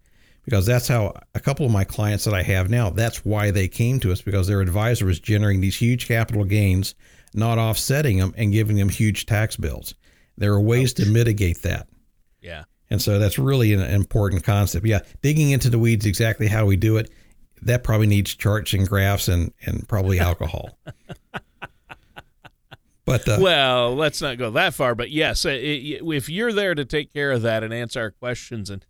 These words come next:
Speaker 2: simplify it with that strategy, I think that's very helpful.
Speaker 1: Exactly. So let's get into the tax deferred world that you asked about, Tony.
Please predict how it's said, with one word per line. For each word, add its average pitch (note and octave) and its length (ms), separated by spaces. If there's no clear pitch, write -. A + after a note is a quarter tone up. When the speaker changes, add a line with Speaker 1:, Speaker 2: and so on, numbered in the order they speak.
Speaker 2:
simplify C#3 560
it G2+ 100
with G#2 180
that F#2+ 200
strategy, G#2+ 560
I F#2+ 60
think G2+ 240
that's F#2 180
very F2+ 320
helpful. D#2+ 480
Speaker 1:
Exactly. - 640
So C#3+ 160
let's E3+ 180
get G#3+ 140
into F#3 220
the B2 100
tax B2+ 380
deferred A2+ 420
world B2 440
that G2 200
you G#2+ 100
asked A2 220
about, G#2+ 280
Tony. A#2+ 320